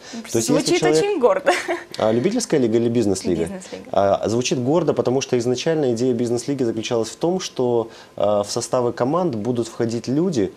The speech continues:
Speaker 2: которые представляют ту или иную бизнес-структуру. То есть с нами начинали играть, когда «Бизнес-лига» только начиналась, это уже несколько лет назад. А, команда Банка «Восток», команда телеканала G T V, команда журнала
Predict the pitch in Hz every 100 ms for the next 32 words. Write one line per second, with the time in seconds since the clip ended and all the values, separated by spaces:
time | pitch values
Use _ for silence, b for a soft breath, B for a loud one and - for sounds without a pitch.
0 | B B B 107 170 175 160 120 - 123
1 | 143 160 123 - 135 127 120 117 123 107
2 | 110 113 - 110 - 82 65 - B B
3 | - 107 - 160 160 139 - 131 120 117
4 | 113 180 214 - 107 104 101 95 104 104
5 | - 92 95 95 92 98 98 104 87 78
6 | - - 90 95 98 98 95 98 92 -
7 | 92 82 76 B B B - - 92 90
8 | 90 117 165 170 135 123 117 - 92 92
9 | 120 135 117 104 - 87 78 - - 87
10 | 98 123 120 113 107 104 B B - 101
11 | 101 110 110 104 101 107 113 92 85 80
12 | - 104 107 117 113 107 98 95 104 104
13 | 98 92